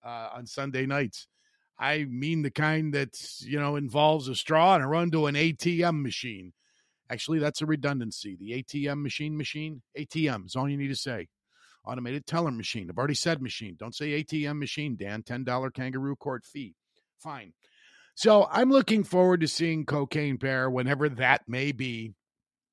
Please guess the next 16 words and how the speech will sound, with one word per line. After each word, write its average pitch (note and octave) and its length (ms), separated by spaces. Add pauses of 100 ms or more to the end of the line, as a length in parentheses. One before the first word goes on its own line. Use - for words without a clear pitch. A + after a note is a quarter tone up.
(260)
It D#3 140
sounds D#3 480
kind D3 240
of D3 100
bizarre, C3 460
but B2+ 160
I C#3 80
don't, D#3+ 160 (100)
I A3+ 120
don't A#3 180
mind E3+ 340
the E3+ 60
bizarre D3+ 580
so E3 220
much, D3+ 460
actually. D#3 580